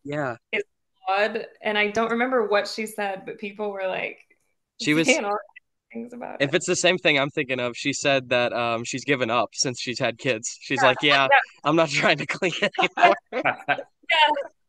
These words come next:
Speaker 1: <laughs> Which I think is, she's, that's, that's what's so beautiful about her, though. She's so honest.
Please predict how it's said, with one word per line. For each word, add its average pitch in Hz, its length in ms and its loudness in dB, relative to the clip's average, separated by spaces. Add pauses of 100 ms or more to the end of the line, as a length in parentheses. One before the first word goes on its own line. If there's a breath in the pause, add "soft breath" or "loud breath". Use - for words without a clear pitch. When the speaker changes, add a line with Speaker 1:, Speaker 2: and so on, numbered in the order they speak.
(760)
Speaker 1:
<laughs> 320 1120 -10
Which 180 160 0
I 208 100 2
think 208 200 -4
is, 190 200 -6 (220 loud breath)
she's, - 400 -2
that's, 196 220 0 (100)
that's - 240 -4
what's 330 160 0
so 311 100 2
beautiful 202 380 -2
about 135 200 2
her, 135 140 -4
though. 117 200 -2
She's 160 220 -4
so 185 160 0
honest. 117 420 -2